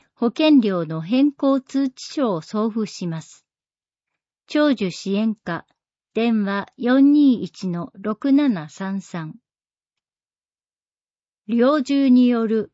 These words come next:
有害鳥獣駆除実施。有害鳥獣を猟銃で駆除します。山林や畑の近くを通るときは注意してください。日時、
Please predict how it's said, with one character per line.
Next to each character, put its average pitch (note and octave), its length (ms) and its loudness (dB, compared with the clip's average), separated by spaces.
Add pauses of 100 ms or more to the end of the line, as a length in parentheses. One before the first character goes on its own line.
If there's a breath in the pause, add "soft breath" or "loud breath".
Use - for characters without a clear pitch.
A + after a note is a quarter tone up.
(140)
有 C4+ 280 0
害 C#4 300 0
鳥 B3 340 -2
獣 E3 400 -8
駆 D4+ 160 -2
除 F#3+ 220 -2
実 F3 180 -10
施。 - 440 -10 (960)
有 C4 280 0
害 D4+ 220 2
鳥 D4 280 -2
獣 E3+ 320 -4
を D#3 140 -8
猟 A#3 300 0
銃 C#4 220 -2
で B3+ 140 -2
駆 C4 140 -4
除 A3 140 -2
し - 180 -12
ま D#3 140 -10
す。 - 200 -20 (580)
山 A3+ 380 0
林 G#3+ 280 0
や F3+ 200 -4 (180)
畑 C#4 460 -4
の C#4 160 2
近 - 280 -6
く G#3+ 160 -6
を F3+ 100 -4
通 C4+ 260 0
る G3+ 120 -2
と E3 120 -10
き F#3 180 -10
は E3+ 180 -8
注 D#4+ 340 -2
意 A3+ 80 0
し - 120 -16
て F#3 120 -10
く E3+ 100 -14
だ E3 140 -10
さ E3 200 -12
い。 D3+ 120 -14 (920)
日 A3+ 340 0
時、 D#3 240 -10